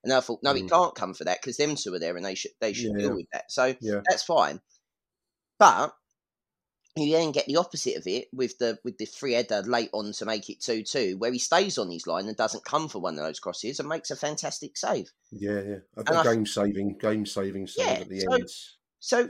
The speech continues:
Speaker 1: just
Speaker 2: There's, there's
Speaker 1: do
Speaker 2: the contrast, Harry,
Speaker 1: well,
Speaker 2: you
Speaker 1: just
Speaker 2: know.
Speaker 1: do the things you're good at. I'm not asking you to cut. You're si-, like, you're small for a keeper. Do, do the small keeper thing of staying on your
Speaker 2: Yeah.
Speaker 1: line and, and, and shot stop. That's all we want you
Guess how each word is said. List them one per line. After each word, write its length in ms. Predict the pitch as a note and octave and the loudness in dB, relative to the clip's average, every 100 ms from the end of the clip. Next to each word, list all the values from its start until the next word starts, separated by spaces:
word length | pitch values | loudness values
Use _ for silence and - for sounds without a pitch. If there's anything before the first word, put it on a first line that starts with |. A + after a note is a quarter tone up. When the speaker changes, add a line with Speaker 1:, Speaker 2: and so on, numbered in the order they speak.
| - | 0
Speaker 1:
just 160 | C#4 | 6
Speaker 2:
There's, 160 | D3 C3 | 8 8
there's 180 | D3 C#3 | 8 8
Speaker 1:
do 80 | C#3+ | 6
Speaker 2:
the 40 | |
contrast, 580 | D3 D#3 - G2 G2 - | 6 6 6 4 2 2
Harry, 240 | G2+ G2+ G#2 | 4 8 8
Speaker 1:
well, 80 | |
Speaker 2:
you 60 | - | 8
Speaker 1:
just 260 | - - - | 4 2 -2
Speaker 2:
know. 60 | |
Speaker 1:
do 80 | A3+ | -8
the 60 | B3+ | -6
things 320 | A3+ G#3 G3 | -4 -2 0
you're 80 | G3+ | 0
good 220 | G3+ B3 | 0 2
at. 240 | F3 F#2+ - | 4 4 2
I'm 100 | F#3 | 0
not 140 | A#3 A3 | 2 4
asking 400 | B3 B3+ - F#3+ | 6 4 0 -2
you 80 | D3+ | -2
to 80 | - | -4
cut. 320 | D#3+ D3+ F3+ | -4 -4 -4
You're 80 | G#3+ | 0
si-, 280 | - B3+ - - F#3 | 0 0 -8 -14 0
like, 160 | G#3+ A3 | 4 4
you're 160 | G3 G#3+ | 4 6
small 320 | - A3 B3 | 6 4 -2
for 160 | - E3+ | -2 -6
a 60 | |
keeper. 440 | - F3+ D#3+ G#3 - - | -4 -6 -2 -2 0 -2
Do, 180 | A#3 G#3+ _ - | -6 -6 _ -4
do 200 | A#3+ G#3+ | -2 -2
the 100 | G#3 | 0
small 300 | - A3 G#3 | 2 2 0
keeper 320 | F#3 D3 B2 | -2 -4 -4
thing 240 | - A#2+ A#2+ | -4 -4 -2
of 100 | B2 | -4
staying 520 | - C#3+ D3+ C#3+ C3 _ _ - | -2 0 0 -2 -6 _ _ -2
on 140 | F3 | 2
your 120 | E3 | 4
Speaker 2:
Yeah. 60 | C#3 | 6
Speaker 1:
line 240 | B2+ B2 | 8 8
and, 160 | B2 A#2+ - | 2 -2 -2
and, 160 | C#3+ - | -2 -2
and 160 | C#3 C#3 | -2 0
shot 260 | D3 - | -2 -2
stop. 280 | - - - | -4 -4 0
That's 200 | - E3 | 2 2
all 120 | F#3+ F#3+ | 0 -4
we 140 | F#3 | -4
want 220 | E3 | -4
you 60 | - | -4